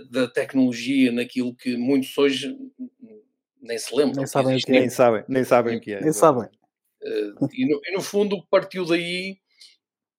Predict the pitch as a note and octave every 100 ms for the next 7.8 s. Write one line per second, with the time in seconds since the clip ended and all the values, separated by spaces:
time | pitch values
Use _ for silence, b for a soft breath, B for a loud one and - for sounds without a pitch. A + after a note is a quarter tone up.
0 | _ G#3 G#3 D#3 C#3 - E3+ E3 E3+ E3+
1 | E3+ D#3+ E3 D#3+ D#3+ - D3+ C#3+ D3+ C3+
2 | - F3+ D#3 B2 A2 G#2+ G#2 A#2 A#2+ B2+
3 | - C3 A#2 A2 A2 G#2+ G#2 - A2 G#2+
4 | - _ _ _ G#2+ A2+ B2+ B2+ A#2 -
5 | A#2+ A#2 E3 E3 D3 B2+ C3 D#3+ D#3+ C3
6 | C3 B2 B2+ B2+ B2+ B2 - A#2 G#2+ G#2+
7 | - A2+ - A2 - A2 A2+ C3+